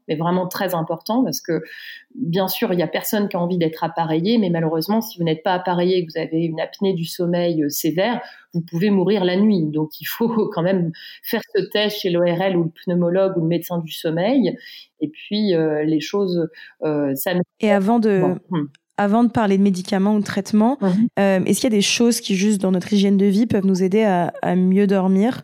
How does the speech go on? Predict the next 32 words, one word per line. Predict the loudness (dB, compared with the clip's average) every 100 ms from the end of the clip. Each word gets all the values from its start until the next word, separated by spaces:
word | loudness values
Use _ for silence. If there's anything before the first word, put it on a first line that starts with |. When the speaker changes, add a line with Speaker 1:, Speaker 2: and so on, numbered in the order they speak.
| -4
Speaker 1:
Alors. | -4 -4 -10 _
Speaker 2:
On | -2
parle, | 0 0 2 2
euh, | 2 2 2 2 2
on | 0
parle, | 0 0 -2 -2
nous, | 2 4 4
de | 4
ce, | 0 -6 -6
de | -6
ce | -6 -8
qu'on | -2 -2
entend | -2 -2 -2 0
beaucoup. | -2 -4 -2 2 2
Euh, | 0 -2 -4 -8 -20 -20 _
il | 0
y |
a |
la | 2
méditation, | 2 0 -2 -2 2 4 4 4
dîner | 2 0 2
léger, | 2 4 4 4 4 2 0 -8 -20 _
les | 0 2
huiles | 2 2
essentielles. | 0 0 0 0 2 2 2 0
Après, | -2 0
il |
y | 2
a |
des | 4
mythes | 4 2 -2
qu'on, | -6 -4 -2 -4